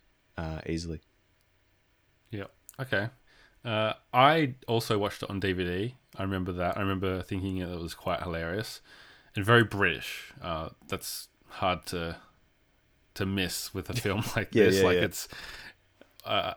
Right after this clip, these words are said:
Speaker 2: I've, I've stated already, you know, the, the cast just, everyone just feels so British. <laughs> Even Alan Tudyk, who I poss-, possibly would have just assumed that he was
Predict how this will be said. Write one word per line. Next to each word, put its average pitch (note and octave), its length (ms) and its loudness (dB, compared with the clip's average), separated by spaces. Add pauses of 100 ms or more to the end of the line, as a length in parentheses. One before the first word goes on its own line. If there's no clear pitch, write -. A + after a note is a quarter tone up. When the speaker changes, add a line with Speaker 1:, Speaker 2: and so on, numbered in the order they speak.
Speaker 2:
I've, G#2 200 2
I've G#2+ 160 4
stated G#2 460 4
already, F#2 360 2
you F2 180 -4
know, E2+ 160 -2
the, F2 200 -4
the F#2 120 -6
cast - 540 0
just, - 420 -8
everyone C3 320 4
just - 180 -4
feels G2 400 0
so F#2 320 -2 (300)
British. - 480 -4 (260)
<laughs> - 260 -12
Even A#2 220 4
Alan G2+ 240 2
Tudyk, G2 400 -4
who F#2 400 0 (320)
I G2+ 280 6 (800)
poss-, C3+ 340 2
possibly C3+ 400 8
would A2+ 200 4
have G#2 180 -4
just - 320 -2
assumed F#2+ 380 -2
that F2+ 140 -2
he F2+ 80 0
was F2 440 -4